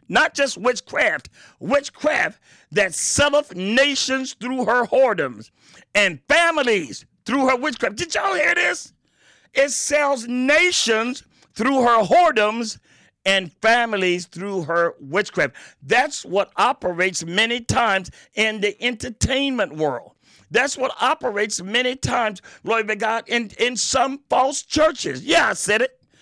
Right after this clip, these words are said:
If you're gonna talk about the entertainment world, you just will talk about the church, 'cause there's some folks in the church doing the same thing. "That selleth nations through her whoredoms and families through her witchcraft."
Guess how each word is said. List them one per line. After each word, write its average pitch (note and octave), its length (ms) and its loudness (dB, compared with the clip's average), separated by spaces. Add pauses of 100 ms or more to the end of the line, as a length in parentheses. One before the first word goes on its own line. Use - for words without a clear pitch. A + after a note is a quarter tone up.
(120)
If C4+ 140 -2
you're F4 100 -2
gonna D4 140 0
talk D4 220 2
about C4 200 -2
the B3 80 -2
entertainment B3+ 500 0
world, B3 180 0
you A#3+ 40 -10
just C#4+ 220 -4
will C#4 120 2
talk A#3 220 -2
about A#3 220 0
the G3+ 80 -4
church, - 400 0 (260)
'cause A#3 100 0
there's B3+ 200 0
some C4+ 240 0
folks C#4 240 0
in B3+ 80 0
the A#3+ 80 -4
church E4+ 320 -2
doing A#3+ 180 2
the G3+ 80 -4
same G#3 320 0
thing. C#4+ 380 -2 (580)
"That A3+ 180 0
selleth C#4+ 500 0
nations B3+ 640 -2
through C4+ 340 -4 (280)
her A3+ 240 2
whoredoms A3+ 600 2
and G#3 300 -2
families C4 480 0
through C4+ 380 -8 (240)
her B3+ 220 0
witchcraft." G#3+ 680 -2